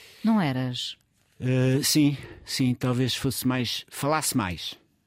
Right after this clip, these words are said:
Speaker 2: E às vezes quando se fala demais é uma chatice. Mas, eh,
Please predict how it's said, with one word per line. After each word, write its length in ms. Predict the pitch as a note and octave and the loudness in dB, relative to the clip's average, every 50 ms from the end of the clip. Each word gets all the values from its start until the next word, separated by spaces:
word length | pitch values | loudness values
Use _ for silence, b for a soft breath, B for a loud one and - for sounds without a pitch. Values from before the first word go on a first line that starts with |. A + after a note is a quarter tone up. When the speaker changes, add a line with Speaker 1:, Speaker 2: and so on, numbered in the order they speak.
| _ _ _ _ _ _ _ - - | _ _ _ _ _ _ _ -14 -8
Speaker 2:
E 80 | A#2+ A2+ | -6 -4
às 100 | A#2 A#2+ | -4 -2
vezes 160 | B2+ B2+ - | -4 -4 -6
quando 220 | - - C3+ C3 - | -4 -2 -4 -4 -2
se 60 | - | -2
fala 220 | C3+ C3+ C3 B2 | -4 -2 -2 -2
demais 280 | A#2 B2 B2+ C#3 C#3 C#3 | -2 -2 -2 -2 -2 -2
é 40 | C3 | -2
uma 120 | C3+ B2+ | -2 -2
chatice. 480 | - B2 G#2+ - F2+ E2 - - - B B B B B B B B B B B B | -4 -6 -8 -8 -8 -10 -10 -12 -16 B B B B B B B B B B B B
Mas, 600 | G#2+ A2+ A#2+ B2 B2 B2 A#2+ A#2 A2 F#2+ - - A2+ | 2 2 4 4 4 2 2 2 0 -2 -2 -2 -2
eh, 420 | A2+ A2+ A2+ A2 G#2+ G2+ F2+ | 0 0 2 2 2 0 -2